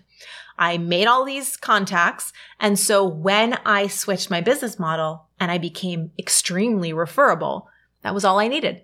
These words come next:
I needed to go back to my network, and through them and people they knew, plus, of course, I, I was juicing this number of people because we were literally churning out dozens of projects a month.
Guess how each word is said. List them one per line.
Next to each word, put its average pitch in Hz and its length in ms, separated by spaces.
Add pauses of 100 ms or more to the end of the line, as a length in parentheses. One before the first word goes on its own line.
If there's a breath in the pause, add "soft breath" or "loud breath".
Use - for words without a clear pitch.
I 185 80
needed 175 200
to - 80
go - 100
back 165 220
to - 60
my 269 100
network, 185 480 (320 loud breath)
and 185 380 (140)
through 247 320
them 240 340
and 202 140
people 202 260
they 214 160
knew, 180 420
plus, 180 320
of - 120
course, 170 340
I, 160 280
I 170 100
was 156 180
juicing 180 800
this 185 180
number 175 280
of 160 100
people 240 300
because 190 340
we 214 100
were 190 320 (120)
literally 220 580
churning 208 420
out 190 260
dozens 190 340
of 185 160
projects 185 480
a 165 80
month. 202 460